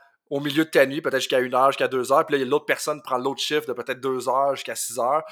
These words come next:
comme pour se lever si l'enfant se lève à toutes les heures et demie, par exemple, ou peu importe, là, pour les appels.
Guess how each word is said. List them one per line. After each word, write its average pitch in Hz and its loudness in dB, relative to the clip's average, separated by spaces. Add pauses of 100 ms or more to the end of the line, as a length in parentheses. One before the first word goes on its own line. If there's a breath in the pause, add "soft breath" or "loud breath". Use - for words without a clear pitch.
(180 loud breath)
comme 120 -10
pour - -10
se - 0
lever 123 -2
si - -4
l'enfant 123 0
se - -6
lève 123 0
à 110 0
toutes - -14
les 117 -6
heures 117 2
et 110 -8
demie, 123 -10
par 117 0
exemple, 117 -4 (180 loud breath)
ou 143 -6
peu 127 -4
importe, 120 -2
là, 123 -8
pour 120 -10
les 113 -8
appels. 104 -6